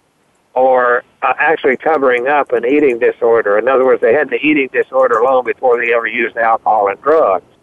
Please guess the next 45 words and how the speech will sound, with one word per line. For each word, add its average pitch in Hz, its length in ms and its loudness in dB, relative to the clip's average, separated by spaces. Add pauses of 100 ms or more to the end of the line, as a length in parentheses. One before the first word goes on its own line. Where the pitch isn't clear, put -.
(420)
And 113 220 -2
actually, 117 520 -2 (460)
the 110 80 -2
drugs 131 460 -2
actually 123 340 -2
helped 113 260 -2
them 107 200 -4
keep 120 220 -4
their 98 140 0
weight 143 320 0
down. 95 440 -2 (280)
So 151 100 2
in 170 100 -2
other 202 180 2
words, 175 200 0
it, 180 140 -2
it, - 220 -12
I'm 180 160 -2
just 180 180 -2
saying 165 200 0
that, 147 100 0
and 151 80 -4
there's 180 160 2
no, 185 320 2 (320)
I'm - 100 -4
not, 190 180 0 (240)
I'm 151 100 -6
not 165 200 -2 (220)
saying 147 260 0 (160)
across 160 340 -2
the 127 100 -6
board 143 300 2
it's 120 120 -12
that 135 160 0
way 131 160 0
for 120 140 0
everybody. 117 560 0
I'm 123 120 -2
just 131 200 -4
saying 127 240 0
that 123 160 -10
oftentimes 131 1300 -4
we've, 131 220 0 (220)
we've 131 180 0
experienced 113 600 -2